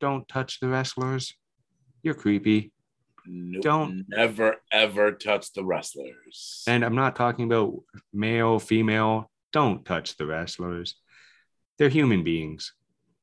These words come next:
Speaker 2: It's a
Speaker 1: Remember that.
Speaker 2: difference if you're reaching out and they're slapping your hand and you're
Speaker 1: Yes.
Speaker 2: slapping them on the back.
Speaker 1: Yeah.
Speaker 2: Like,
Speaker 1: That is
Speaker 2: yeah.
Speaker 1: one thing. That's expected, but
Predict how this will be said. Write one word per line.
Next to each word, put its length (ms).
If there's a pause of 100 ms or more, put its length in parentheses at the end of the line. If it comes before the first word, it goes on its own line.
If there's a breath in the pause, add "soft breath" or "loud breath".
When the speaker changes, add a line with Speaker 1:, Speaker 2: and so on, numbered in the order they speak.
(220)
Speaker 2:
It's 100
a 60
Speaker 1:
Remember 280
that. 60 (100)
Speaker 2:
difference 680
if 260
you're 260
reaching 540
out 280
and 120
they're 140
slapping 520
your 200
hand 340
and 160
you're 120
Speaker 1:
Yes. 100
Speaker 2:
slapping 400
them 120
on 160
the 60
back. 380 (480 soft breath)
Speaker 1:
Yeah. 240
Speaker 2:
Like, 320 (380)
Speaker 1:
That 200
is 60
Speaker 2:
yeah. 240
Speaker 1:
one 240
thing. 460
That's 260
expected, 1040
but 240